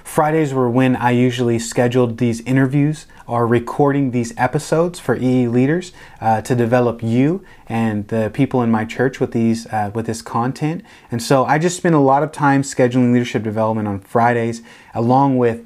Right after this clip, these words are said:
Friday night, spending time with people in Redemption Church at setup and just spending time with them and investing in them. And so Saturday, uh, is my flex day.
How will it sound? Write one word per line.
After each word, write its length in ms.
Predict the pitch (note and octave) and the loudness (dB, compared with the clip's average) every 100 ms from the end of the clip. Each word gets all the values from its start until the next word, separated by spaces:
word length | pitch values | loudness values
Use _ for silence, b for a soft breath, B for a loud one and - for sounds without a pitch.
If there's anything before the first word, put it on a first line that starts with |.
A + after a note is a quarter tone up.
| B | B
Friday 340 | _ - B2 A#2 | _ 0 0 2
night, 480 | A2+ B2+ C3 A2+ - | 2 4 2 -2 -8
spending 300 | - B2 A#2 | -2 -2 -2
time 240 | A#2 A#2 | -2 -2
with 100 | A2+ | -2
people 260 | B2+ A#2 A2 | -4 -4 -4
in 60 | |
Redemption 460 | G#2+ G#2+ A2 - G2+ | -4 -4 -6 -6 -8
Church 320 | - A2+ A2+ | -4 -4 -4
at 120 | F#2 | -8
setup 540 | - - A#2 A#2+ A2+ G#2+ | -6 0 2 2 0 -4
and 140 | G2 | -6
just 260 | A2+ A2 - B B | -4 -6 -8 B B
spending 360 | - C#3+ B2+ B2 | -4 2 2 2
time 200 | A#2 A2+ | 0 0
with 140 | A2 | -2
them 160 | A#2 G#2+ | -2 -4
and 80 | G#2 | -2
investing 540 | F#2+ A2 G#2 - G#2+ | -2 -2 -4 -6 -6
in 180 | G2+ F#2+ | -6 -6
them. 300 | G2 F#2 G2 B B B - | -6 -8 -12 B B B -8
And 120 | A#2 | -6
so 440 | - C#3+ A#2+ A2+ B B | -2 2 2 0 B B
Saturday, 920 | - - - D#3+ G3 D#3+ A#2+ A2 A#2+ B B B - | -12 -4 2 4 4 2 2 0 -4 B B B -2
uh, 200 | B2 A#2 | 0 2
is 160 | C3 | 2
my 180 | C3+ A#2+ | 2 2
flex 580 | A#2+ - C3 C3 B2+ - | -2 -6 -2 0 -2 -8
day. 240 | G#2 F#2 | -8 -8